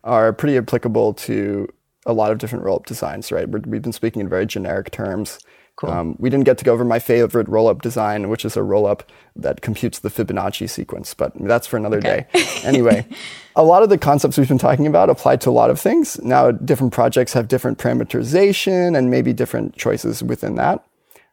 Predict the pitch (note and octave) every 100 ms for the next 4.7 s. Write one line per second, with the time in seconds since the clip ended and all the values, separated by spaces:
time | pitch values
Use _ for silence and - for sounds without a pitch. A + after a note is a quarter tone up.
0 | _ _ - A#2+ C#3 G#3+ G3+ F3 D#3 -
1 | C#3+ C3 C3+ B2+ A#2+ - B2+ B2 B2+ -
2 | A#2+ - - - D#3 F#3 E4 E4 - B2
3 | C3 - _ _ C#3+ D3+ C#3+ B2+ - D3+
4 | D3+ E3+ B2+ B2 C3+ A3+ -